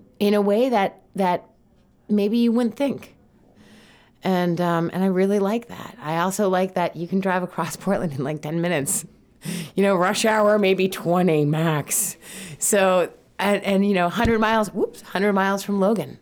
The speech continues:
And, um, so, but, but Maine is crisp and it's beautiful, and, uh, you can just be in nature in, like, a snap.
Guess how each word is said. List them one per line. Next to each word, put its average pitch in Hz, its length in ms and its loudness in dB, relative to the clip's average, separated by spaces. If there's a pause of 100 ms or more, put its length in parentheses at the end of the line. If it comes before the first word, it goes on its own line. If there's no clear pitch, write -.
And, 156 360 0
um, 147 380 -2 (580)
so, 170 640 2
but, - 220 -2
but - 180 -2
Maine 202 540 2
is 175 160 -4
crisp - 580 -6
and 156 140 -4
it's - 120 -12
beautiful, 143 720 -6
and, 135 340 -8 (120)
uh, 139 180 -8
you 151 220 -10
can 143 200 -8
just 135 320 -10 (360)
be 170 160 -2
in 151 160 -4
nature 151 560 -4
in, 135 160 -4
like, 127 320 -12 (100)
a - 80 -12
snap. - 800 -6